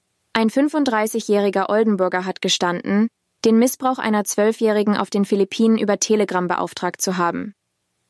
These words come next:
Er zahlte umgerechnet knapp siebzig Euro für ein Video des Missbrauchs. Das Gericht verurteilte ihn zu zwei Jahren Haft auf Bewährung und ordnete eine Therapie an. Der Staatsanwalt kritisierte die Förderung solcher Verbrechen durch Nachfrage.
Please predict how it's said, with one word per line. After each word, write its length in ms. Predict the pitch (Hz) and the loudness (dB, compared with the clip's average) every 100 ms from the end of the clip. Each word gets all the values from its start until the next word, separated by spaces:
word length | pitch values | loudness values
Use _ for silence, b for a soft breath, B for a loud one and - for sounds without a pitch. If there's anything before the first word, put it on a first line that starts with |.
| _ _ _ | _ _ _
Er 140 | 226 - | -2 0
zahlte 320 | 233 240 240 | -2 -2 2
umgerechnet 600 | 254 277 262 247 233 - | 2 4 2 0 0 0
knapp 300 | - 220 - | 0 0 0
siebzig 460 | 240 233 254 226 | -2 0 -2 0
Euro 340 | 208 208 196 185 | 0 2 2 0
für 160 | - | 0
ein 160 | 185 185 | 0 2
Video 320 | 190 190 185 | 2 4 2
des 160 | 180 170 | 2 0
Missbrauchs. 680 | 180 - - - - - - _ _ _ _ _ _ _ _ _ | 0 0 -4 -6 -6 -8 -10 _ _ _ _ _ _ _ _ _
Das 160 | 233 226 | -2 2
Gericht 320 | 247 262 - | 2 2 0
verurteilte 560 | 233 - 220 226 208 214 | -2 0 0 0 0 2
ihn 160 | 202 | 2
zu 120 | 196 190 | 2 0
zwei 280 | - 208 | 0 2
Jahren 340 | 220 196 190 190 | 2 0 0 -2
Haft 240 | 190 - | -2 -4
auf 160 | 190 - | -6 -2
Bewährung 580 | 185 185 180 165 160 208 _ _ _ 214 | 2 4 4 0 -4 -10 _ _ _ 0
und 140 | 220 | 2
ordnete 460 | 214 233 233 220 202 | 2 0 -2 -2 0
eine 160 | 196 | 0
Therapie 520 | 190 196 185 - 196 | 0 0 -2 -2 0
an. 320 | - 82 208 196 _ _ _ _ _ _ _ _ - | 0 -2 -8 -12 _ _ _ _ _ _ _ _ -2
Der 120 | 226 | 0
Staatsanwalt 640 | 226 247 254 254 220 208 - | 2 0 0 0 0 0 -2
kritisierte 560 | 220 214 196 220 220 | -2 0 2 2 2
die 100 | 196 | 0
Förderung 500 | 185 208 214 208 190 | 0 0 0 0 0
solcher 320 | 190 185 196 185 | 0 0 0 -2
Verbrechen 520 | 208 175 180 202 185 | -2 0 0 2 0
durch 160 | 170 | 2
Nachfrage. 720 | 185 170 - - 90 - - | 0 0 -4 -6 -6 -6 -10